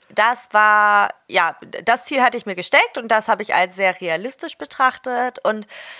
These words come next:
hatte ein, ich, zur Aufwärmphase kann ich ja vielleicht was sagen,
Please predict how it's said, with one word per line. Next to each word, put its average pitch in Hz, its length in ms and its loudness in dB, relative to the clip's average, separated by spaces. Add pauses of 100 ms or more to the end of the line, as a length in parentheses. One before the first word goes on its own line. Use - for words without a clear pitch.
(640)
hatte 285 320 2 (180)
ein, 240 880 -4
ich, - 320 -10
zur 208 200 4
Aufwärmphase 180 640 0
kann 160 220 -4
ich 165 100 -14
ja 165 80 -4
vielleicht 175 260 -10
was 175 140 -4
sagen, 185 460 0